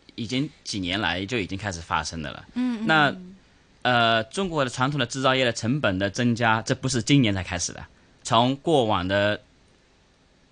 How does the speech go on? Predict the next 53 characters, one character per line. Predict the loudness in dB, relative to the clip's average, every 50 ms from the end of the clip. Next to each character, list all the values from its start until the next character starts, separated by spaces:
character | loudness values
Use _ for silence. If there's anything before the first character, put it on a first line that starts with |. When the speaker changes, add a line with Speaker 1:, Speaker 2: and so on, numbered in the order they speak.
| -8
Speaker 1:
劳-， | -2 0 0 0 0 -2 _ _ -18 -10
十 | -8 -8 -6 -4 0 2
年 | 2 2 2
左 | 2 -2 -4 -2
右， | -2 -4 -4 -6 _ _ _ _ _ _ _ _ _ _ _ -2
劳 | 2 2 4
动 | 4 2 0
成 | 0 -2 0
本， | 0 -2 -4 -6 -12 _ _ _
就 | -8 -6 -2
工 | 2 2 2 2
人 | 2 0
的 | 2
劳 | 2 2 2
动 | 0 0
成 | -2 -2 -2
本 | -2 -2
开 | -2 -4
始 | -4 -4
增 | -4 -4
加 | -2 0 0
的 | 0 0
时 | -2 -2 -2
候， | -2 -4 -4 -10 -20 -20 -20 -18 _
这 | -2 0
个 | 2 2 2 4
压 | 4 4 4
力 | 4 4
已 | 2
经 | 0 -2
越 | 0 0
来 | 0 0
越 | -2 -4 -2
大 | -2 -2 -4
了。 | -4 -6 -14 -20 _ _ -20 -20 -20 -20 -20 _
那 | -2 2 2 2 2
在 | 0 0 0 2 4 4 4 2 2 0 -2 -2 -2 -4 -4 -8 _ _
我 | -10 -6 -4 -2 -2
们， | -2 0 -2 0 -2 -2 -4 -6 -10 _ _ _ _ _
我 | -8 -6 -4 -2
们 | 0 0
的 | 0
传 | 0 0 -2 -2 0
统 | -2
的 | -4 -4
制 | -4 -4 0
造 | 0 2
业 | 2 2
来 | 0 -2 -4
说， | -4 -4 -4
是 | -4 -4 -6 -8
从， | -6 -6 -6 -4 -4 -6 -8 -10 _ _ _ _ _ _ _ _ _ -6
啊， | -4 -2 -2 -2 -4 -4 -8